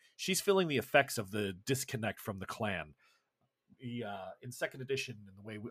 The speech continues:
I've always played it, the Tremere have a very tight bond. It's background noise, it's ambient noise. They always hear each other. And, uh, she was disconnected from that. And then the spell ends. She's still feeling the effects of not having her family, um, in her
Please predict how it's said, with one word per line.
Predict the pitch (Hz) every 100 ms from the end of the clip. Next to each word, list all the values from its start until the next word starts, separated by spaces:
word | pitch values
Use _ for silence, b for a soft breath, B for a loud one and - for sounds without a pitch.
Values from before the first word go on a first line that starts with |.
| 104
I've | 104
always | 101
played | - 113 101
it, |
the | 95
Tremere | - 110 107
have | 95
a | 90
very | 98 98
tight | 95 - 104 92 _ _ _ _ -
bond. | 110 98 92
It's | 85 -
background | - 104 - 104 95
noise, | 95 92 87
it's | 90 -
ambient | 92 87 95
noise. | 95 95 90
They | 95
always | 90 90
hear | - 95
each | 95
other. | 104 87 82 B B B B B
And, | - 92 92
uh, | 92 87
she | - 139
was | 127
disconnected | 120 - 101 101 -
from | - 95
that. | 90 -
And | 98
then | 110 107
the | 101
spell | - 151 160 -
ends. | 151 143 85 -
She's | - 113 -
still | - 147 143
feeling | - 131 135 104
the | 98
effects | 90 - 107 -
of | -
not | 98 101
having | - 101 95
her | 85
family, | 85 107 98 92 80 - B B B B B
um, | - 78 73 76 131 _ _ _ _ _ _ _ _
in | 135
her | 120 117 98 92